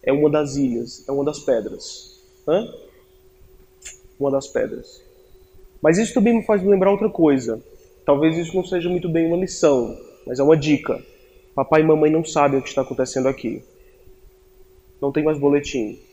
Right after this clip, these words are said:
Embora eu dissesse pro meu pai, "E aí, como é que estão as notas?"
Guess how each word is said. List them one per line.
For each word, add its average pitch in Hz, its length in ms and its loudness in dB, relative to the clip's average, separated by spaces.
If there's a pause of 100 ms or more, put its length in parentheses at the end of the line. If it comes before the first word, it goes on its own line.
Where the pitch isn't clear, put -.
(540)
Embora 139 260 4
eu 147 40 2
dissesse 139 380 -2
pro 139 120 0
meu 147 140 6
pai, 117 360 2 (840)
"E 160 80 4
aí, 214 180 8
como 208 160 2
é 202 40 6
que 202 60 0
estão 208 140 6
as 202 120 6
notas?" 208 380 6